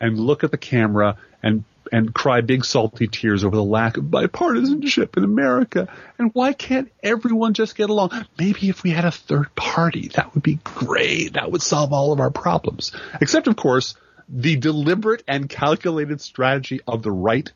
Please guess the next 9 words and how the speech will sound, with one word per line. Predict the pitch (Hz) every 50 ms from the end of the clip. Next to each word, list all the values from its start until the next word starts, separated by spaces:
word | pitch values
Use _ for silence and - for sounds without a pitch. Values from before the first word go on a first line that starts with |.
| _ _
for | -
the | 101 104
last | 98 92 110 123 131 135 135 131 - - -
twenty | - - - 104 92 87
years | 85 104 120 120 113 113 -
has | 107 92 87
been | 95 110 107
to | - 120
destroy | 95 95 107 - - - - - - 127 123 135 147 156 160 160 160 160 156 160